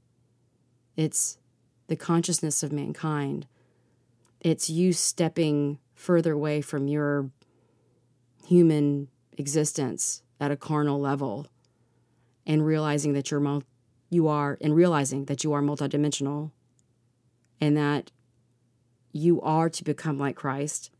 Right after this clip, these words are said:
When you realize you are divine, you are free, and you are sovereign, that is what Jesus was saying to everyone.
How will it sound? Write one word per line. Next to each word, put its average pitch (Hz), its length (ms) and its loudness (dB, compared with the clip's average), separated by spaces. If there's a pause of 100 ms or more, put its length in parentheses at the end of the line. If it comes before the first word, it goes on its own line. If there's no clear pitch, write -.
(600)
When 156 140 2
you 170 140 8
realize 160 420 4
you 147 120 0
are 143 120 2
divine, 143 520 0
you 143 140 -2
are 143 100 -2
free, 143 480 0
and 143 80 0
you 143 80 0
are 143 80 -2
sovereign, 143 580 -2 (540)
that 160 200 4
is 160 140 2
what 156 320 0 (440)
Jesus 170 480 2
was 151 120 -2
saying 180 360 2
to 165 180 0
everyone. 147 580 0